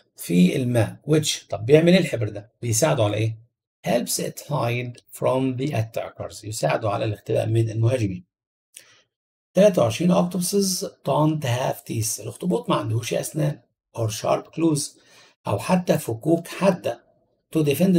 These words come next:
themselves"، عشان يدافعوا عن نفسهم. طيب ماشي، طب إيه، إيه الحل البديل؟ ها؟ "However"، لكن بقى، "they have other ways to keep enemies away"، عندهم طرق أخرى يبعدوا بيها عنهم الأعداء. سؤال أربعة وعشرين ده آخر سؤال على القطعة. "The best title for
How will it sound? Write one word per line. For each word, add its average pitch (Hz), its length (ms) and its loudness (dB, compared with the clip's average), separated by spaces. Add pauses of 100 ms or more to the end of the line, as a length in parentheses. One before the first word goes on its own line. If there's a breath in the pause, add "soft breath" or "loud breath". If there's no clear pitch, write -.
themselves"، 120 400 -4
عشان 147 200 -4
يدافعوا 147 280 0
عن - 40 -8
نفسهم. 117 360 -6 (120)
طيب 107 220 -4
ماشي، 117 380 -6 (140)
طب - 160 -14
إيه، 120 260 -6
إيه 135 60 -6
الحل 143 260 0
البديل؟ 120 460 -4 (380)
ها؟ 135 240 -4 (360)
"However"، 214 520 2
لكن 143 500 0
بقى، 208 460 -2 (340)
"they 240 420 2
have 147 420 -2
other 131 260 -2 (120)
ways 131 260 0
to 123 100 -8
keep 123 400 -8
enemies 117 400 -4
away"، 170 460 0
عندهم 220 300 -2
طرق 147 240 -2
أخرى - 360 -2 (280 loud breath)
يبعدوا 113 360 0
بيها 110 280 4
عنهم 104 500 -2
الأعداء. - 460 -4 (1600 loud breath)
سؤال 247 200 -2
أربعة 180 180 0
وعشرين 123 240 -2
ده 143 100 -2
آخر 117 120 -6
سؤال 110 220 -2
على 95 80 -6
القطعة. 87 360 -4
"The 113 140 -2
best 175 160 2
title 143 380 -2
for 131 240 -6